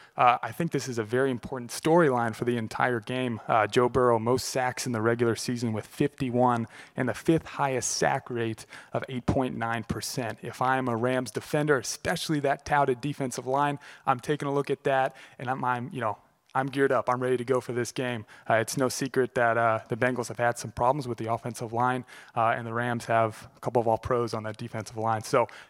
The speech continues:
pay attention to that. Also wanna keep in mind here, you know, just the fourth down conversion attempts. Both teams haven't done too many, too many, uh, fourth down conversion attempts, but that's really gonna be something important for this game, uh, especially as we look at doing things out of the ordinary, right?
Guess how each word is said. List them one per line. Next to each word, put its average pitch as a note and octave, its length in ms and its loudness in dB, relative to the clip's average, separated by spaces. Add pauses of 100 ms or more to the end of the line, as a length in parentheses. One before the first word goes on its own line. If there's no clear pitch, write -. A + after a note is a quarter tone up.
(120)
pay G3 140 4
attention F3+ 400 2
to D3 40 4
that. C#3 240 6
Also D#3+ 280 2
wanna E3 260 2 (120)
keep - 220 0
in D3+ 100 0
mind D3 280 0
here, C#3 320 0 (180)
you - 0 -
know, C3+ 100 2
just E3+ 200 2
the G3 60 4
fourth F3 280 2
down D#3 160 4
conversion B2+ 540 0
attempts. B2 400 -6 (280)
Both F3 260 2
teams F3 320 2
haven't D#3 380 0
done D#3 200 2
too - 180 -6
many, F3 320 0
too F#3 200 -4
many, F3+ 280 0
uh, D#3 220 -4
fourth D#3+ 240 0
down D#3 200 -4
conversion C3+ 420 0
attempts, C3+ 420 -4 (240)
but A#2 100 0
that's D3 280 6
really D#3 160 6
gonna C#3 180 0
be C3+ 80 -6
something C#3 420 -4
important C#3 480 0
for A#2+ 140 -10
this A#2+ 220 -2
game, A#2+ 340 -6 (340)
uh, G#2+ 200 4
especially C3+ 440 -2
as A#2+ 160 0
we B2 80 0
look B2 220 -2
at B2 400 -2
doing B2+ 220 -4
things B2+ 260 -6
out A#2+ 160 0
of A2 120 -2
the A#2 100 0
ordinary, G#2 440 -2
right? A2+ 300 -2